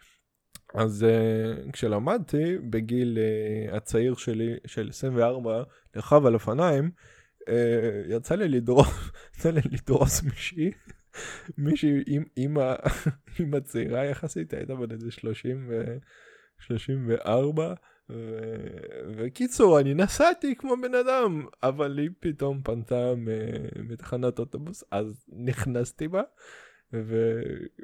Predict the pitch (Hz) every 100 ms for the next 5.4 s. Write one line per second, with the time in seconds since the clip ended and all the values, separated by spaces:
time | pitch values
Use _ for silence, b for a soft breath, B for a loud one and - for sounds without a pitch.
0 | 117 110 - - 110 113 - 92 104 151
1 | 160 110 - - 110 92 92 110 127 120
2 | 113 127 107 92 110 131 131 113 - 151
3 | 165 185 - 190 208 - 175 196 233 B
4 | B 123 - 120 107 - 123 135 139 113
5 | 113 107 - 127